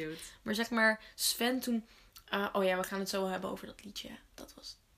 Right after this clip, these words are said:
Speaker 1: dat was
Speaker 2: Oh mijn
Speaker 1: zo
Speaker 2: God.
Speaker 1: goed. What the
Speaker 2: Ja,
Speaker 1: fuck?
Speaker 2: er waren twee goede liedjes die ik, eh, niet per se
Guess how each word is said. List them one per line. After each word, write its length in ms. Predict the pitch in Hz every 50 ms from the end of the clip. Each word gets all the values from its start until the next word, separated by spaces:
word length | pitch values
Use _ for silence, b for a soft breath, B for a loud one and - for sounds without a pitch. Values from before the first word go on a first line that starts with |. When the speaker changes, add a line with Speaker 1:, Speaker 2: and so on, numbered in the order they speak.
| _
Speaker 1:
dat 340 | - 277 285 285 285 285 -
was 400 | - 196 190 - - - - - 180
Speaker 2:
Oh 80 | 175
mijn 120 | 170 170 165 330
Speaker 1:
zo 60 | 311
Speaker 2:
God. 200 | 254 214 165 -
Speaker 1:
goed. 420 | - - - - - - - -
What 120 | 190 180 175 - -
the 60 | -
Speaker 2:
Ja, 220 | 190 190 180 165 -
Speaker 1:
fuck? 440 | - - - 277 220 185 - 214 190
Speaker 2:
er 60 | 202
waren 220 | 220 220 262 -
twee 360 | - - 269 277 277 320 339
goede 260 | - - 294 277 262 233
liedjes 680 | 233 254 285 - - 269 285 320 320 - - - - - - - _ _ b b b b b b b b
die 320 | - 180 214 233 233 -
ik, 100 | - - - -
eh, 360 | - 208 208 202 202 - -
niet 280 | 202 220 262 294 302
per 180 | - 220 208 220
se 440 | - - 214 208 196 190 185 180